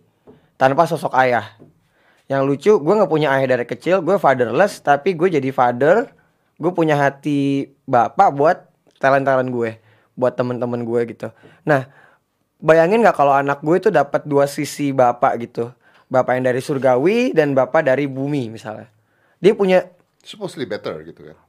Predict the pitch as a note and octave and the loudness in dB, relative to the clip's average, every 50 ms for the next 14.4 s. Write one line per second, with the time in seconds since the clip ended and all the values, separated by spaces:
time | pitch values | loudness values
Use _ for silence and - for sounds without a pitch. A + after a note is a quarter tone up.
0 | _ _ _ - - - - - D#3 - - - G#3+ G3 E3+ D3+ C#3+ C#3 C3+ C3 | _ _ _ -8 -8 -8 -8 -8 -10 -10 -8 -4 0 2 2 2 2 0 -6 -4
1 | B2+ C#3+ D#3 D3+ D#3+ E3 E3+ D#3 D3+ D3+ D#3+ D#3+ F3 E3+ - - F#3+ G3+ F3 - | 0 2 2 4 4 2 2 2 2 0 0 2 0 0 2 2 0 2 2 0
2 | A#3+ A#3 - _ _ _ _ _ - F#3+ G#3 G3 F3+ F3 - D#3 D#3+ D#3+ D#3+ D#3+ | 0 0 -2 _ _ _ _ _ -6 -2 2 4 4 4 4 4 2 2 2 0
3 | - - _ _ _ _ _ - F#3+ F#3+ F#3+ A3 C4 C4 A#3 G#3+ G#3+ G#3 G3+ A3+ | -2 -6 _ _ _ _ _ 2 2 4 4 4 4 6 6 4 4 4 4 4
4 | A3 A3 G#3+ F#3 F#3 G3+ G3+ F#3+ F3+ E3+ E3+ D#3 D#3+ D3+ D3+ D3 D3 C#3+ C#3+ E3 | 4 4 4 2 4 2 2 2 2 2 2 2 2 2 2 2 2 0 0 0
5 | F#3 F3 - - E3+ F3+ G3 G3+ A3 - D3+ C#3+ C#3 C#3+ C#3 C#3 C#3 C3+ C#3+ D#3+ | 0 0 0 0 -2 -4 -2 -2 0 0 0 0 2 0 0 0 0 0 0 -2
6 | F3 E3+ - D3 D3 C#3 C#3+ C#3 C3+ C3+ C#3 C3+ _ _ _ _ _ _ _ - | -2 -4 -6 -8 -4 0 0 0 0 -2 -6 -10 _ _ _ _ _ _ _ -2
7 | C#3 C#3 C#3 C#3 C#3 C3+ D3+ C#3 _ _ _ _ _ _ _ _ _ _ - C#3 | 0 2 2 2 2 0 -2 -6 _ _ _ _ _ _ _ _ _ _ -2 0
8 | C3+ C#3 C#3 C#3 C#3 C3+ - - C#3+ - - G3 F3+ C#3+ D#3 E3+ E3+ F#3 G3+ G#3 | 2 2 2 2 2 2 0 -2 -2 0 0 0 0 2 0 0 0 2 2 2
9 | G#3 G#3 - - - _ _ _ _ - E3 D#3+ E3 E3+ D#3+ F3+ E3+ D#3+ D#3+ D#3+ | 0 -2 -6 -12 -18 _ _ _ _ -4 -2 -2 -2 -2 0 2 2 2 2 2
10 | D#3+ D3+ D3+ - G#3+ G#3 G3 F3 E3+ E3 D#3+ D#3 E3 F3 - G3+ D3+ D3+ C#3+ C3+ | 2 0 0 0 0 0 2 2 2 2 0 0 0 0 0 0 -2 0 0 0
11 | C3+ B2 A#2 A#2 A#2+ D3 E3+ D3 A#2+ A2 - _ _ _ _ _ _ F#2 F2 E2+ | 0 0 0 2 2 2 2 2 -2 -6 -10 _ _ _ _ _ _ -20 -20 -18
12 | D#2+ D#2 D#2+ E2 - - G#3 E3 C3+ A#2+ F2+ E2 E2 _ _ _ _ _ _ _ | -18 -20 -10 -4 -2 -2 -2 -2 -4 -8 -12 -18 -20 _ _ _ _ _ _ _
13 | _ _ _ - - - _ - A3+ A3 E3+ D#3+ E3+ F#3+ F#3+ - - - - _ | _ _ _ -20 -20 -12 _ -2 0 2 4 4 4 4 2 -2 -14 -20 -20 _
14 | - F#3 F3+ F#3 G#3+ G#3 C4 C4+ | -2 0 2 2 2 4 4 4